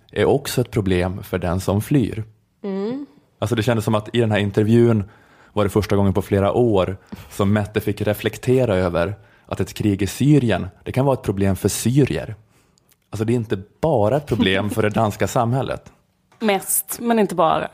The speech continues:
Speaker 1: Nej, precis.
Speaker 3: Framförallt är det en tragedi för Danmark.
Speaker 1: Men hon bara, deras intresse? Va, va, ha-, har de? Ja,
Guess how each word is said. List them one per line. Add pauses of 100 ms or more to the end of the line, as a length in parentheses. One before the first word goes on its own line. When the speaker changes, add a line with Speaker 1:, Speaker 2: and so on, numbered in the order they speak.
(460)
Speaker 1:
Nej,
precis.
Speaker 3:
Framförallt
är
det
en
tragedi
för
Danmark. (260)
Speaker 1:
Men
hon
bara,
deras
intresse? (340)
Va, (140)
va,
ha-,
har
de?
Ja,